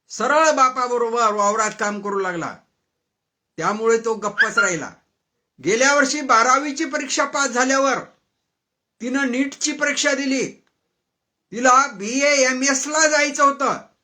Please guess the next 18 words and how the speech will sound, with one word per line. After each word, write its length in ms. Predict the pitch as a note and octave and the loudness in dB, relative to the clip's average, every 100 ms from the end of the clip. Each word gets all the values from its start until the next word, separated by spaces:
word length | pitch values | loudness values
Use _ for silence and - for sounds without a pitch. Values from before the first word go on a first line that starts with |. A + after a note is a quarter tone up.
| _ _ _ _ _ - | _ _ _ _ _ -8
पण 160 | A3 | -6
मार्क्स 560 | F#3+ G#3 B3+ C4 - - | 0 2 4 2 -6 -6
कमी 200 | A#3 C4+ | -4 -4
पडले 640 | C#4+ C#4 C4+ B3+ A2+ - _ _ _ _ _ _ - | 2 2 4 2 0 -10 _ _ _ _ _ _ -6
आणि 160 | G#3 | -6
मग 200 | A3 B3+ | 0 0
बीडीएसला 800 | G#3 G#3 A3+ C4 C4 C4+ B3 A3 G#3+ _ _ | 0 -6 -2 0 0 0 0 0 -4 _ _
प्रवेश 380 | - F#3+ A#3 A3 | -6 -2 -2 -2
मिळाला. 380 | G#3 G#3 F#3+ C3+ - _ _ _ _ _ _ _ _ _ _ _ _ _ _ _ G#2+ | 0 0 0 -4 -12 _ _ _ _ _ _ _ _ _ _ _ _ _ _ _ -4
गावातल्या 460 | E3 G3 G#3 A3+ G#3+ | 0 0 0 -2 0
शाळेत 360 | G3+ G3+ A3+ | 2 2 2
घरच्या 420 | A3 D#3 E3 - A3 | -2 -4 -4 -2 -2
भाकरी 580 | F#3 F3+ G#3 - A3+ G#3+ | -2 -6 -12 -14 -12 -4
खाऊन 480 | G#3 A3 A3+ A3+ - _ _ _ _ _ | -2 -2 -6 -10 -16 _ _ _ _ _
बारावी 500 | C3+ E3+ G#3 A3 A3+ | -2 2 4 2 0
पास 400 | A3+ - G#3+ A#3 | -4 0 2 2
झालेल्या 760 | G3 G#3+ A3 A#3 - A#3 A3+ G#3 | 2 -2 0 -2 -4 -2 0 2
रमाला 600 | G#3 A3 A#3 A3+ D#3 | 0 2 4 4 2